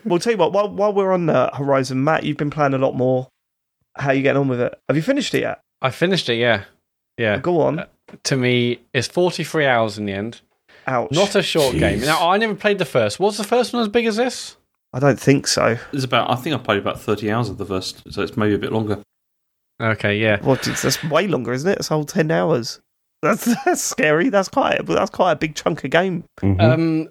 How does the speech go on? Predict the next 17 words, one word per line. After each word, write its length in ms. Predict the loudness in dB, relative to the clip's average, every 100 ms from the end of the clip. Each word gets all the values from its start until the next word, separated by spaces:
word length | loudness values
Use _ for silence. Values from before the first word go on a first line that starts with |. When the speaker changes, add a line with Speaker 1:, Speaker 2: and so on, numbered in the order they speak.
| -4
Speaker 3:
but 240 | 0 0 2
I, 380 | -2 0 0 2
I 40 |
mean, 140 | 2 2
I 240 | 2 4
also 340 | 2 2 0
feel, 380 | 0 2 2 4
I 80 | 4
mean, 140 | 2
I, 160 | 2 0 0
I 140 | 0 2
finished 320 | 2 2 0
it 80 | 0
forty-three 380 | 2 2 2
hours, 360 | 4 4 2 -2
and 300 | 0 0 2
my 320 | 2 2 0